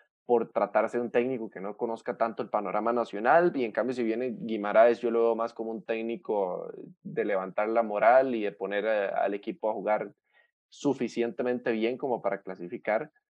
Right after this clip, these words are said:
Para mí, o sea, para mí sería mejor opción Ambriz, pero a lo que voy es, ¿qué, qué, qué viene a hacer un técnico aquí? O sea, ¿qué plan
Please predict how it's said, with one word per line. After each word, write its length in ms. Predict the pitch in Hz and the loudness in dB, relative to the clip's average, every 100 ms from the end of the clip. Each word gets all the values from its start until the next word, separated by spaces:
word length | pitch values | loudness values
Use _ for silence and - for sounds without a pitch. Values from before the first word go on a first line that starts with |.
| _ | _
Para 180 | 101 104 | -2 0
mí, 260 | 113 139 - | -2 -4 -6
o 80 | 90 | -2
sea, 260 | 117 101 - | 0 0 -2
para 140 | - 104 | -2 0
mí 100 | 131 | 2
sería 220 | 143 139 | 2 0
mejor 280 | 117 123 123 | 0 0 0
opción 300 | 117 135 135 | 0 -2 0
Ambriz, 560 | 117 104 143 196 - _ _ _ | 0 2 2 2 -6 _ _ _
pero 360 | 123 113 110 - | 4 6 4 4
a 80 | 120 | 4
lo 120 | 110 | 4
que 80 | - | 2
voy 200 | 110 113 | 2 2
es, 120 | 135 - | 0 -6
¿qué, 120 | - - | -20 -20
qué, 240 | - 127 - _ _ | -6 -6 -6 _ _
qué 160 | - 139 | -2 0
viene 300 | 143 165 165 | 2 0 -2
a 60 | |
hacer 240 | 151 165 175 | -4 -4 -4
un 100 | 156 | -4
técnico 380 | 175 185 - 95 | -4 -4 -4 -8
aquí? 280 | 92 196 - _ - | -8 -16 -18 _ -8
O 120 | 117 | -2
sea, 200 | - - _ _ - | -2 -2 _ _ -2
¿qué 160 | 175 | 0
plan 580 | 175 - 165 180 190 175 | 0 4 4 6 2 -2